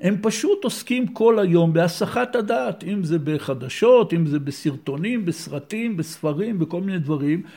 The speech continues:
וזה כמובן טבעי ואנושי, וכל אדם צריך גם הסחת הדעת. אבל צריך גם לבוא ולשאול את השאלה בלי לצפות לתשובה מיידית. אנחנו גם נמצאים בתוך מצב,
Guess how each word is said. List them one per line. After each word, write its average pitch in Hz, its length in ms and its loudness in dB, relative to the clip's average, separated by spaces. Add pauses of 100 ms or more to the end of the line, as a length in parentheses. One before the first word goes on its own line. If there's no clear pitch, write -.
(180)
וזה 175 140 2
כמובן 226 440 0
טבעי 185 460 0
ואנושי, 185 640 0
וכל 180 320 2
אדם 180 320 0
צריך 165 440 -4
גם 156 280 2 (440)
הסחת - 480 -8
הדעת. - 400 -12 (380)
אבל 147 220 0
צריך 170 500 0
גם 202 260 0
לבוא 175 300 2
ולשאול 185 560 0
את 190 100 -2
השאלה 160 600 2 (260)
בלי 165 420 4
לצפות 185 800 0
לתשובה 160 640 0
מיידית. 147 720 -4 (720)
אנחנו 175 300 -2
גם 196 140 4
נמצאים 220 600 2
בתוך 226 340 0
מצב, 233 400 0